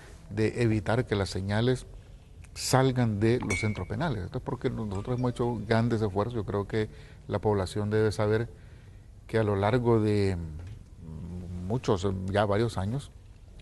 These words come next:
hay un esfuerzo permanente de la Dirección General de Centros Penales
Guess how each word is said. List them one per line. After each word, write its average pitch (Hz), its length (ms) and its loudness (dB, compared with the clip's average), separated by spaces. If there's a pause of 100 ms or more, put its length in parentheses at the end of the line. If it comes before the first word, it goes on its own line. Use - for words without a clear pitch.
hay 120 160 4
un 123 160 4
esfuerzo 107 500 0
permanente 98 720 -2
de 87 160 -2
la 90 100 -2
Dirección 95 400 -4
General 101 380 -2
de 95 80 -8
Centros 101 320 -6
Penales 98 480 -6